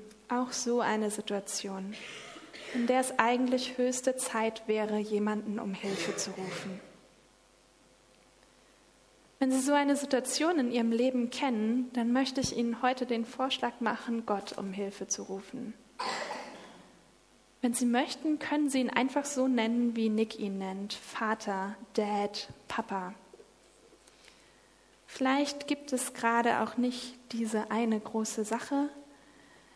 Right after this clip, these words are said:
dann kann ich, glaube ich, trotzdem von Nick lernen und es mir zur täglichen Übung machen, Gott zu sagen, „Ich brauche deine Hilfe. Ich möchte das nicht alleine, dieses Leben, diesen Tag heute leben.“ Gar nicht dramatisch, ganz alltäglich.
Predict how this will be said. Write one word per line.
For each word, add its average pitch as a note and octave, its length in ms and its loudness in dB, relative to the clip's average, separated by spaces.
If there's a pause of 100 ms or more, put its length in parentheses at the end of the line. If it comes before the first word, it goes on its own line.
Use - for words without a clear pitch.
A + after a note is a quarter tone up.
dann A#3+ 120 -2
kann D#4+ 180 0
ich, C#4 140 0
glaube A#3+ 220 2
ich, - 80 0
trotzdem C#4 480 2
von A#3+ 260 2
Nick C4 220 0
lernen A#3+ 440 4
und A#3 140 2
es - 160 -2
mir B3+ 160 4
zur B3+ 180 -2
täglichen C#4 600 0
Übung A3+ 320 2
machen, G#3 460 -2 (420)
Gott C#4 180 0
zu B3 160 0
sagen, A3+ 640 2 (480)
„Ich - 80 -20
brauche D#4 300 2
deine B3 240 4
Hilfe. A3+ 760 -2 (460)
Ich - 80 -8
möchte C#4+ 340 0
das B3+ 220 0
nicht A#3+ 200 0
alleine, G3 600 0 (320)
dieses G#3 360 -4
Leben, A#3 500 2
diesen G#3+ 280 -2
Tag A#3 380 -2
heute G#3+ 240 -2
leben.“ G3+ 480 -4 (1160)
Gar C#4+ 160 2
nicht D4 200 0
dramatisch, G#3+ 680 2
ganz G#3 260 2
alltäglich. G#3 1000 -2